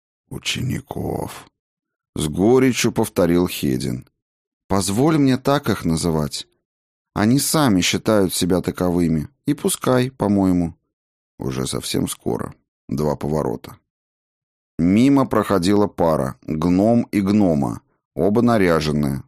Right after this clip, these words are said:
борода у кавалера аккуратно заплетена в косицы. У дамы в волосах красовались алые, изумрудные и янтарные ленты. «Айтерос!» Они разом остановились,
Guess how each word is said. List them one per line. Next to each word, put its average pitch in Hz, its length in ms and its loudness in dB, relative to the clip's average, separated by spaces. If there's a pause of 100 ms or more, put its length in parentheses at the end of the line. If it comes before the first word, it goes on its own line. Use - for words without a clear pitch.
борода 85 460 2
у 85 120 2
кавалера 85 600 2
аккуратно 87 680 0
заплетена 76 580 -2
в - 80 -8
косицы. - 720 -4 (460)
У 78 100 -2
дамы 82 360 2
в 69 80 -4
волосах 80 560 0
красовались 87 800 -2
алые, 107 580 2
изумрудные 90 760 2
и - 160 -2
янтарные 78 640 2
ленты. 73 440 -4 (840)
«Айтерос!» - 1000 -4 (200)
Они 90 240 2
разом 101 500 4
остановились, 90 880 0